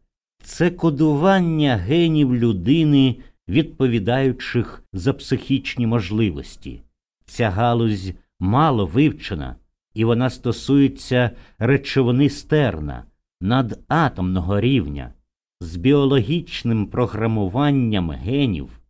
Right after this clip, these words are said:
на сьогодні все ясно для людства, а ось з кодуванням психіки вищого рівня, там,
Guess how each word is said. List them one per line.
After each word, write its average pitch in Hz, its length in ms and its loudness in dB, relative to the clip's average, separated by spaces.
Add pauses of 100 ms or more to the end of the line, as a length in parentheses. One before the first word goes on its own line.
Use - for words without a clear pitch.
(280)
на 120 260 2
сьогодні 92 920 0 (360)
все - 300 0
ясно 127 560 0
для 92 200 -2
людства, 73 680 -6 (440)
а 98 180 0
ось 139 480 2
з 95 300 -6
кодуванням 117 1000 2 (160)
психіки - 680 -4
вищого 110 880 0
рівня, 76 640 -2 (500)
там, 101 440 0